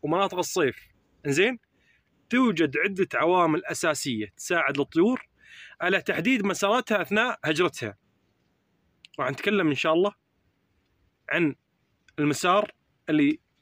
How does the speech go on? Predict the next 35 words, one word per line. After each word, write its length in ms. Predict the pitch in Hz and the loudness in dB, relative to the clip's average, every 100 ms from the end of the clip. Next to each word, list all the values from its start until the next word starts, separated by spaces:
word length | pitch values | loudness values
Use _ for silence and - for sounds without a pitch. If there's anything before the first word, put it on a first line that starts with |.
| _ | _
تسلكه 380 | - - 196 170 | -4 -2 -4 -4
الطيور. 500 | 139 165 160 240 - _ _ _ _ _ _ 131 | -2 4 4 4 -2 _ _ _ _ _ _ -6
ذكرت 340 | 147 208 - | 0 0 2
وريد 360 | 156 160 226 226 _ _ _ - | 4 4 2 -2 _ _ _ -4
وذكرت 420 | 131 135 196 - | -2 0 -2 -2
شريان. 540 | - 160 160 190 214 202 - - _ _ - | -2 2 2 2 0 -6 -14 -20 _ _ -2
المسار 420 | 160 165 247 247 | 0 2 2 2
اللي 160 | 214 185 | 4 2
رسمته 380 | 165 226 185 | 2 -2 0
على 140 | 160 185 | 0 0
الخريطة 400 | 151 190 202 170 | 0 2 2 4
واللي 160 | 170 | 4
راح 120 | 175 170 | 2 0
تشاهدونه 400 | - 175 196 185 | 0 0 2 0
إن 60 | |
شاء 140 | 160 196 | 0 0
الله 100 | 175 | 2
بعد 200 | 160 - | 0 0
قليل، 320 | 175 139 101 _ _ _ _ _ _ _ _ | 0 0 -2 _ _ _ _ _ _ _ _
واللي 160 | 139 147 | -2 0
راح 140 | 143 | 0
نبدأ 260 | 175 165 160 | -2 0 -2
في 100 | 151 | 2
دولة 200 | 165 139 | 0 2
العراق، 360 | 147 160 139 - - - - - - | 2 4 2 0 -16 -20 -20 -20 0
هذا 180 | 180 262 | 2 4
المسار 400 | 254 240 269 254 | 4 2 2 2
طال 180 | 240 202 | 2 2
عمركم 320 | 240 - 202 | 0 0 2
اللي 100 | 185 | 2
رسمته 460 | 180 220 214 180 | 2 0 0 2
من 140 | 165 165 | 2 4
منبع 340 | 196 202 202 - _ _ _ _ _ _ _ _ 147 | 2 2 0 -4 _ _ _ _ _ _ _ _ -2
الأساسي 520 | 147 165 202 - 147 | 0 2 0 0 0
للطيور، 500 | 151 - 185 240 | 0 2 2 2